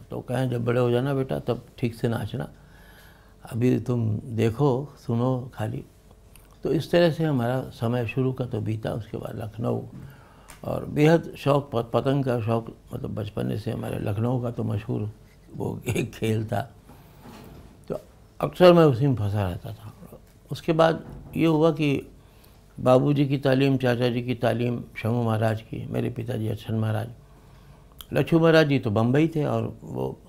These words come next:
फिल्म्स के उसमें ज़्यादा इन्वॉल्व थे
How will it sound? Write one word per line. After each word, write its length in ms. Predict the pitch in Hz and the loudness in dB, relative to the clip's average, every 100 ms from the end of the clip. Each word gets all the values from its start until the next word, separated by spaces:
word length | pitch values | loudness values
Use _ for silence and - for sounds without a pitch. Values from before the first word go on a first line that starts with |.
| - | -6
फिल्म्स 440 | - 156 156 - - - - - - - - 64 | 2 4 2 -4 -14 -20 -20 -20 -20 -20 -12 -6
के 80 | |
उसमें 520 | 64 - 67 65 - - - - | -4 -4 -6 -6 -8 -14 -16 -8
ज़्यादा 340 | 117 107 - | -4 -4 -4
इन्वॉल्व 520 | 113 110 110 - 104 | -4 -4 -4 -4 -8
थे 80 | - | -12